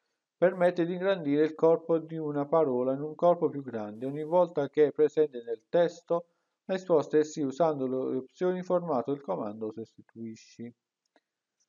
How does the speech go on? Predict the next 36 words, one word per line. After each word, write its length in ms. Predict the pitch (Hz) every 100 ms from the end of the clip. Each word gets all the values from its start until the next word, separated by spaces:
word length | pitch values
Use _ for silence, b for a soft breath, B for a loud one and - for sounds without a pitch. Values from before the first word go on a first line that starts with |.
| _ _ _ _
La 100 | 131
funzione 480 | - 160 165 254 214
sostituisci 580 | 151 147 131 151 165 147
il 60 |
programma 380 | 131 131 156 151
di 80 | 135
videoscrittura 680 | 135 131 131 123 151 156
di 60 | 139
Microsoft 420 | 143 143 131 123
Word 460 | 131 135 131 120 123
permette 400 | 147 160 185 180
di 60 |
sostituire 720 | 151 147 151 143 151 165 170 170 b b b _
solo 300 | - 196 196
una 180 | 190 190
parte 320 | 202 196 196
di 80 | 190
una 180 | 196
parola, 580 | 196 202 170 131 135 160
la 120 | 185 190
risposta 720 | - 131 131 131 - 170 -
è 220 | - 131 -
sì. 580 | _ - - - 127 123 _ _ _ _ - - _
La 100 | 151
funzione 500 | 139 180 175 233 226
stampa 380 | 160 156 143 -
unione 440 | 147 131 127 123 123
collega 560 | 156 165 190 196 180
gli 120 | 165
elementi 460 | 151 151 160 175 151
presenti 580 | 147 131 143 160 156 147
in 80 | 143
due 140 | 143
tipi 280 | 143 170 147
di 160 | 139
file, 540 | 143 160 170 175 170